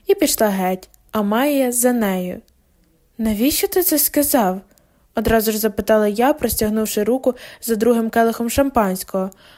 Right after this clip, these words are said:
"бо це звучить краще, аніж доглядачка старої жінки". "Ні,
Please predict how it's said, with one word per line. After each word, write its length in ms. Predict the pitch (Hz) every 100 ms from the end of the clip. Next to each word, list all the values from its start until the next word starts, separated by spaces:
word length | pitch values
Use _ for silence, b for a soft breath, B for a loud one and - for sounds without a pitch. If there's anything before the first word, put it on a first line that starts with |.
| b
"бо 120 | 226
це 140 | 240 247
звучить 360 | 220 202 220
краще, 520 | - 220 247 349 - 370
аніж 280 | 254 240 214
доглядачка 640 | 226 220 220 220 214 -
старої 420 | 220 226 226 233 269
жінки". 600 | 240 220 190 - 185 220 _ b b b b b b b -
"Ні, 640 | 240 247 277 349 330 240